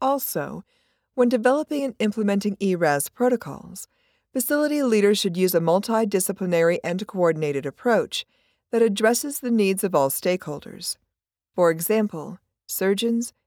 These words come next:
anesthesia professionals, nurses, dietitians. This column reviews the components of an eras protocol for patients undergoing total hip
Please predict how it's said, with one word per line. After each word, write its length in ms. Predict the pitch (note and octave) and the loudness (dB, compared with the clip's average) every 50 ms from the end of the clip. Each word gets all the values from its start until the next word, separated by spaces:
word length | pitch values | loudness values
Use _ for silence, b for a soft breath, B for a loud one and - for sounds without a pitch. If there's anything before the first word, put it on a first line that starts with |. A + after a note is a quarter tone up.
| _ _ - | _ _ -6
anesthesia 600 | - F3 E3+ E3+ E3+ - - F#3 F3+ - E3+ D#3+ | -4 -2 -2 -2 -2 -2 -2 -2 -2 0 -2 -6
professionals, 800 | - D#3 - - D#3 D3+ - - F3+ F#3+ G3+ G#3+ A3+ A#3 - - _ _ _ _ _ _ _ - | -6 -8 -6 -4 -4 -4 -4 -6 -4 -4 -2 -2 -4 -4 -8 -10 _ _ _ _ _ _ _ -2
nurses, 600 | F#3+ G3+ A3+ A#3 - B3+ B3+ B3 B3+ - - _ _ _ _ _ _ - | 0 0 0 0 0 -4 -4 -4 -4 -6 -8 _ _ _ _ _ _ -2
dietitians. 880 | D#3 C#3+ C#3+ C#3+ - - E3+ D#3 - - - - - E3 D#3+ - - _ _ _ _ _ _ _ _ _ _ _ _ _ _ _ _ _ _ _ _ _ _ _ _ _ _ _ _ _ - | -2 0 0 -2 -4 -6 -6 -6 -6 -8 -10 -12 -18 -20 -18 -18 -20 _ _ _ _ _ _ _ _ _ _ _ _ _ _ _ _ _ _ _ _ _ _ _ _ _ _ _ _ _ -6
This 240 | D4 E4 E4 - - | -4 -4 -4 -6 -8
column 400 | - - A#3+ A3+ A3+ A#3 A#3 A3 | -6 -2 0 2 2 2 2 2
reviews 480 | G#3+ G3 E3+ F#3+ F#3+ G#3 A3+ A3+ A3+ | 2 0 0 0 0 0 0 0 -2
the 100 | - A3+ | -4 -4
components 680 | A3+ A#3+ A#3 A#3 A#3 - F#3+ E3+ E3+ E3 D#3+ E3 - F3 | -2 -2 -2 -4 -4 -6 -4 -4 -2 -2 -2 -2 -2 -2
of 80 | D#3+ E3+ | -2 -2
an 100 | E3 - | -2 -2
eras 500 | - G#3 G#3+ G#3+ G3 F#3+ E3+ E3 E3+ - | 0 0 0 2 2 2 2 0 0 -4
protocol 640 | - _ - F3 D3+ D#3 D#3 - E3+ D#3 D#3 F3 G#3+ A#3+ | -8 _ -4 -4 -2 -2 -4 -4 -4 -2 -2 -2 -4 -6
for 180 | - - A#3 | -4 -6 -6
patients 520 | A3+ - B3 C4 C4 - D4+ C#4 - - A#3+ | -6 -4 -6 -4 -4 -4 -8 -6 -4 0 2
undergoing 600 | A#3 A3 A#3 A#3 G#3+ G#3 G3 F#3 F#3 F#3 F#3 G3 | 2 4 4 2 4 4 4 4 4 2 0 -2
total 340 | - G3+ F3+ F3+ F3+ F3+ | -2 -2 -2 0 0 -2
hip 220 | E3+ E3 D3+ - | -2 -4 -4 -6